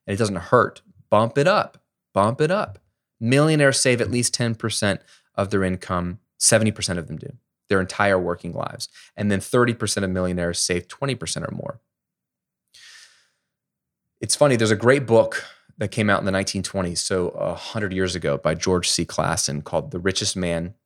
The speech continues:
in Babylon. And it's, uh, it's a, a combina-, it's a, sorry, uh, they took a bunch of his short stories that they put together and published together into one book. It's really, The Richest Man in Babylon is one short story, and then there's a few other short stories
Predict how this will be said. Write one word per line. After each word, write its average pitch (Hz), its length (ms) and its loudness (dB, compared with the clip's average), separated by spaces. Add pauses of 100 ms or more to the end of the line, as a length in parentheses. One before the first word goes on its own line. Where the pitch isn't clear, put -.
in 101 80 -4
Babylon. 110 580 0 (260)
And 107 120 2
it's, - 380 2 (840)
uh, 117 240 0
it's 120 160 0
a, 113 160 2 (300)
a 113 100 8
combina-, 135 500 4
it's 107 160 -2
a, 95 320 4
sorry, 95 340 2
uh, 85 160 0 (440)
they 104 120 -2
took - 260 0
a 110 40 -6
bunch 98 200 2
of 95 60 -8
his - 100 -2
short - 260 0
stories - 360 -4
that 85 120 -6
they 85 100 -2
put 117 240 -4
together 95 280 2
and 87 80 -4
published - 320 0
together 95 260 2
into 90 120 0
one 87 220 -2
book. 98 240 0
It's - 160 -6
really, 123 220 2 (300)
The 117 80 0
Richest 147 240 4
Man 123 120 4
in 110 60 4
Babylon 120 340 4
is 92 140 0
one 113 220 6
short 104 260 2
story, 101 260 2
and 98 80 2
then 101 60 0
there's 95 160 0
a 95 40 -8
few 110 180 -2
other 98 140 2
short - 300 -4
stories 147 500 2